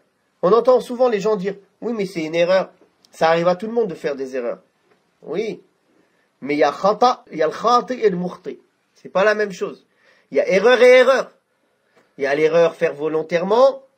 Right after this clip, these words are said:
il y a l'erreur faite involontairement. Il y a une erreur qui est très grave, il y a une erreur qui est moins grave. Je vais vous donner un exemple. Quelqu'un, il est fâché, il insulte Allah. C'est une erreur, n'est-ce pas ? C'est un khata.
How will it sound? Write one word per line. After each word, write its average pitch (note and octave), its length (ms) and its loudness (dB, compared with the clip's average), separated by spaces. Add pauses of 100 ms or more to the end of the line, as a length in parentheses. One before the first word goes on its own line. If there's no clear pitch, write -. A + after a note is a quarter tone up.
(100)
il C3+ 60 -8
y C#3 40 0
a C#3 60 2
l'erreur D#3+ 380 2
faite - 320 -8
involontairement. G3+ 800 -2 (140)
Il C#3+ 60 -10
y E3 60 4
a E3+ 60 8
une F3+ 100 0
erreur G#3 420 4
qui - 140 -16
est D3+ 80 -14
très F3 200 -8
grave, B3 500 0
il C3 80 -16
y C3 40 -10
a - 20 -10
une B2 80 -10
erreur D3 280 -6
qui G#3 120 -6
est G#3 40 2
moins B3+ 180 0
grave. A3+ 280 -6 (480)
Je C#3+ 80 -6
vais G#3 60 4
vous A3+ 140 -2
donner F#3+ 200 -2
un E3 80 0
exemple. C3 300 -10 (960)
Quelqu'un, F#3 640 2
il A3 140 -8
est G3 80 -6
fâché, F#3 540 -4 (100)
il F3 160 2
insulte E3+ 540 -2
Allah. A2+ 280 -12 (280)
C'est - 240 -6
une D#3 80 -2
erreur, A3 420 2 (240)
n'est-ce D3 200 -8
pas ? B3+ 340 0 (560)
C'est - 160 -8
un F#3 120 2
khata. - 520 0